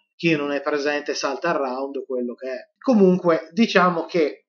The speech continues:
per questa settimana è tutto. Eh, adesso se riesco, non ve le posso assicurare, voglio fare un video speciale in cui parlo solo delle regole che ho utilizzato per questa campagna.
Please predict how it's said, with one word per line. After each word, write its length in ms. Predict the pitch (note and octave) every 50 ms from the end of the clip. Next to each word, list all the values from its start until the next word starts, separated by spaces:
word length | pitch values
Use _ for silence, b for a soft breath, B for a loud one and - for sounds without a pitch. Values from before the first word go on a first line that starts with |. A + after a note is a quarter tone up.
| _ _
per 360 | - G#3 G3 F3 E3 - -
questa 380 | E3+ F3+ F3 - - - D#3
settimana 1000 | - - D#3 D3 D3+ - D#3+ D#3+ E3 E3+ D#3+ D#3 D3+ C#3+ C#3 C3+ B2+ A#2+ - -
è 260 | - D#3+ D3 C3 -
tutto. 840 | - - E3+ D#3 - - _ _ - F3+ F#3+ G3+ A3 A3+ G#3 G#3 -
Eh, 320 | - D#3 D#3 D#3+ D#3+ D#3+ D#3
adesso 500 | E3+ E3 - G3+ G3+ G3 - - E3 D3+
se 220 | - - F3+ F3
riesco, 540 | E3+ F3 F3 E3+ E3 E3 - - D3+ C#3+ C#3
non 340 | C#3 D3 D#3 E3 E3 E3 D#3+
ve 80 | D#3
le 160 | D3+ D3 C3+ -
posso 260 | D#3+ D#3+ C#3+ - D#3+
assicurare, 680 | C#3+ - - D3 C3 - D#3 D#3 D#3 D#3 D3 C#3+ C#3 C#3
voglio 320 | C#3 D#3 E3+ E3 E3 D#3+
fare 320 | - - E3 D#3 D3 C#3 C#3
un 140 | C#3+ D3
video 380 | C#3+ D#3 E3 D#3+ D3 C#3+ C#3 C3
speciale 680 | - - - - E3 D#3 D#3 - E3 D#3 D#3+ D#3 D#3
in 100 | C#3+ -
cui 120 | - C#3 -
parlo 340 | - C#3+ C#3 C3+ C#3 C3+ C3
solo 540 | - - - - F#3 F3 F3 F3 E3 D#3 D3
delle 380 | D3 D3 C#3 C#3 C3+ C3+ C#3
regole 680 | C#3 D3 D3+ D3 C#3 C3 C3 C#3+ C#3+ C#3 C#3 C#3 C3+ C3
che 140 | C3 - C#3+
ho 80 | C#3 C#3
utilizzato 600 | C#3 C#3 C#3 C#3 C3+ C3 C#3+ D#3 D3 - C#3+ C3+
per 160 | C3+ C3 C3 -
questa 240 | D3 C3+ - -
campagna. 680 | B2+ - C3 B2+ - D3 D3+ C#3+ C3+ C#3 C#3+ D3 D3+